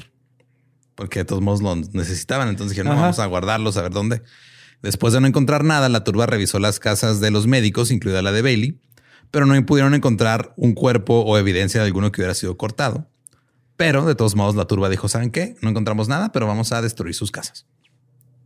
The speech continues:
Speaker 1: Empezaron
Speaker 2: Ok.
Speaker 1: a saquear todo,
Speaker 2: Sí.
Speaker 1: hicieron un desmadre. El gobernador George Clinton tuvo que llamar a la milicia estatal, pero la turba se hizo más grande y los disturbios se prolongaron durante cuatro días.
Speaker 2: Cuatro días de quemar casas de doctores.
Speaker 1: <clears throat> Ajá.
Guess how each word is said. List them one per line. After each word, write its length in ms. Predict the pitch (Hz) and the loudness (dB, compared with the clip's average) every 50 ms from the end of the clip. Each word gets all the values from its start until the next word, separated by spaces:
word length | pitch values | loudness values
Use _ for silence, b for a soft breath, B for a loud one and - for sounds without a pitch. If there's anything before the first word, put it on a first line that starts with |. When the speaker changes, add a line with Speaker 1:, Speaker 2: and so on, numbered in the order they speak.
| _ _ _ _ _ _ _ _ | _ _ _ _ _ _ _ _
Speaker 1:
Empezaron 280 | - - - 92 90 95 | -14 -8 -6 -4 -4 -2
Speaker 2:
Ok. 60 | 92 | -2
Speaker 1:
a 40 | 107 | -2
saquear 300 | - - - 95 87 90 | -4 -2 -4 -6 -4 -4
todo, 400 | - 151 165 165 165 165 165 143 | -2 -2 0 0 0 0 -2 -2
Speaker 2:
Sí. 80 | 123 | -2
Speaker 1:
hicieron 220 | 101 104 98 92 90 | -4 -4 -6 -6 -6
un 40 | |
desmadre. 440 | 87 90 90 95 - - 165 - _ _ _ _ b b b b b b b b b b | -6 -6 -6 -6 -8 -10 -14 -20 _ _ _ _ b b b b b b b b b b
El 100 | 117 117 | 0 2
gobernador 560 | 107 120 117 113 110 107 104 110 113 113 104 - | 4 4 4 4 4 4 4 4 2 2 2 2
George 300 | 127 120 120 120 - - | 2 0 0 0 -2 0
Clinton 320 | 147 147 143 123 160 147 | 2 2 2 2 2 2
tuvo 180 | 117 135 127 113 | 2 2 0 2
que 100 | - 127 | 2 2
llamar 260 | 117 113 113 113 113 | 2 4 2 2 2
a 40 | 117 | 2
la 120 | 117 113 | 2 2
milicia 400 | 110 107 92 92 107 101 107 120 | 2 2 0 0 0 0 0 -2
estatal, 560 | 110 - - 120 113 - 139 143 139 - _ _ _ _ _ _ _ _ _ _ - | -2 -2 -4 -6 -4 -2 -4 -4 -4 -6 _ _ _ _ _ _ _ _ _ _ -4
pero 160 | - 110 104 | -2 0 0
la 120 | 98 87 | 0 0
turba 240 | - 113 104 104 107 | 0 0 2 2 0
se 120 | 101 - 101 | 0 0 0
hizo 120 | - 104 | 0 0
más 200 | 98 101 98 110 | 0 2 2 2
grande 360 | 120 110 110 110 104 113 120 | 2 2 2 2 2 2 2
y 60 | 117 | 2
los 160 | 107 101 98 90 | 2 0 0 -2
disturbios 380 | 85 - - 104 92 98 95 | -4 -4 -2 -2 -2 0 -2
se 40 | 110 | -2
prolongaron 480 | - 101 98 95 92 92 95 104 107 107 | -2 -2 -2 -2 0 0 0 0 0 0
durante 320 | 107 92 87 - - 80 | 0 -2 -2 -4 -8 -8
cuatro 380 | - - 110 107 90 90 104 98 | -6 -4 -4 -4 -2 -2 -4 -4
días. 320 | 92 80 - - - - _ _ _ _ _ _ _ _ _ _ _ _ _ _ _ _ _ - | -4 -6 -10 -16 -20 -20 _ _ _ _ _ _ _ _ _ _ _ _ _ _ _ _ _ -2
Speaker 2:
Cuatro 300 | - 208 208 208 214 214 | 0 0 2 2 4 4
días 180 | 220 226 214 | 4 4 4
de 80 | 233 226 | 4 2
quemar 300 | 202 175 180 180 180 180 | 2 2 2 0 0 0
casas 280 | - 190 175 208 214 | -4 -2 0 0 0
de 60 | 196 185 | 2 0
doctores. 380 | 165 139 - 185 156 120 - - - - | 0 2 2 2 2 0 -2 -4 -12 -14
Speaker 1:
<clears throat> 120 | _ - | _ -2
Ajá. 340 | 143 143 180 277 - - | 2 2 2 2 0 -6